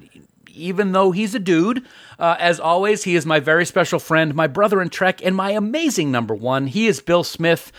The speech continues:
Bill, uh, my God, what a great tie-in to several Trek series in this one. And I'm not gonna lie, at one point, I was literally bawling.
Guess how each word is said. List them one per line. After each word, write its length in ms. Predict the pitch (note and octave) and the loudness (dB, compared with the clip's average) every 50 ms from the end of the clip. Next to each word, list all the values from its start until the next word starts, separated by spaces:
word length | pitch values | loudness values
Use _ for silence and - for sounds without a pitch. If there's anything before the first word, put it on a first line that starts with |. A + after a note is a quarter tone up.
| - - - - - - - | -20 -20 -20 -20 -20 -20 -6
Bill, 480 | B2 E3 F3+ G3 G3+ G3 F#3+ G3 - - - - | -2 2 4 4 4 2 2 -2 -6 -14 -20 -14
uh, 240 | - - C#3+ D#3 - - - - - - - - | -10 -4 -4 -4 -4 -6 -12 -14 -14 -14 -14 -8
my 140 | - D3 D3 | -4 -2 -2
God, 460 | D3 - - B2+ B2 A#2 A2 G#2 - - | -2 0 0 2 4 4 2 2 -2 -8
what 400 | D3 C3 C3+ E3 F#3 - - - - | -10 -2 2 2 2 2 0 -8 -14
a 80 | - - | -14 -14
great 480 | C3+ - - C#3 B2+ D#3 D#3 D#3+ - - | -12 -8 -6 0 2 2 2 0 -4 -6
tie-in 360 | - D3 D3+ D3+ D3 D3+ C#3 | -2 0 0 2 2 0 0
to 80 | A#2+ | -2
several 460 | A2 - - - - D3+ D3+ C#3 C#3+ C#3 | -4 -4 -6 -2 0 0 0 0 -2 -6
Trek 300 | - - - C#3 B2+ - | -6 -2 -4 -4 -4 -4
series 420 | - - C3 C3 C3 B2+ A#2+ G#2+ | -8 -6 -4 -2 -2 -2 -2 -2
in 100 | B2+ A#2 | -2 -2
this 200 | A#2+ A#2+ - - | -2 -4 -4 -4
one. 220 | B2+ B2+ B2 A#2+ - - - - | -2 -2 -2 -2 -6 -12 -20 -8
And 140 | - - D#3 | -4 0 0
I'm 140 | F3+ A3 A3+ | 0 0 0
not 120 | B3+ A#3 | -2 -2
gonna 160 | - G#3+ F3 D3+ | -2 -2 -2 0
lie, 440 | D3 D#3 D#3 C3+ G#2+ G2+ G2+ - - | 2 2 2 2 0 0 -4 -6 -6
at 140 | A#2+ C3 - | -6 -6 -2
one 220 | C3+ D3+ F3+ F#3 | 0 0 0 -2
point, 340 | - - F3 E3 E3 D#3+ - _ | -2 -4 -2 -2 -2 -4 -6 _
I 180 | B2 B2 C3+ | 0 0 2
was 260 | C3+ A#2+ A2+ G2 F#2 | 2 0 -2 -4 -6
literally 480 | F#2 F#2+ G#2 A2+ A2+ A2+ A2+ G#2+ A2 A2 | -10 -6 -4 0 0 0 0 -2 -4 -2
bawling. 400 | F2 G#2+ G2 F#2 F#2 F2+ F2 - | 0 0 0 0 -4 -6 -10 -14